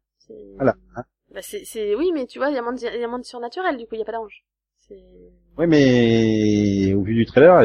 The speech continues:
Speaker 2: il y avait des trucs fun, hein, dans le, dans le trailer, euh,
Speaker 1: Je sais pas,
Speaker 2: de
Speaker 1: j'ai pas
Speaker 2: jeu.
Speaker 1: pu le voir.
Speaker 2: Que de, de, de, de, de, de, de la série avec Jason Ritter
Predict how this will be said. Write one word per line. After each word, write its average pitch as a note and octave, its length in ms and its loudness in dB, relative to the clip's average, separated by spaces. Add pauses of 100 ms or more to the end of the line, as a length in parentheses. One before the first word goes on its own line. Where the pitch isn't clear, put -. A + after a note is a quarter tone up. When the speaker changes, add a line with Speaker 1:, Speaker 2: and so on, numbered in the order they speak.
(100)
Speaker 2:
il G2 100 0
y G2 60 0
avait A2+ 160 0
des B2 100 2
trucs - 220 -2
fun, A3 280 4
hein, D3+ 120 2
dans A#2+ 120 4
le, G2 360 2
dans F#2+ 100 -2
le F2+ 60 -4
trailer, G2+ 400 0
euh, E2 460 -2
Speaker 1:
Je D2+ 60 -14
sais D2+ 240 -12
pas, B3 140 -6
Speaker 2:
de F#3 80 -2
Speaker 1:
j'ai F3+ 40 0
pas E3+ 100 -4
Speaker 2:
jeu. F3 40 0
Speaker 1:
pu A3 100 -6
le G3+ 80 -10
voir. F#3 240 -14 (1400)
Speaker 2:
Que G2+ 60 -4
de, F#2+ 120 2
de, F2+ 140 0
de, F2 340 2
de, D#2+ 380 2
de, D2+ 140 -2
de, C#2+ 160 -4
de D2 160 -4
la D#2+ 100 4
série F2 280 -2
avec E2 180 -4
Jason F2+ 260 0
Ritter F2+ 300 2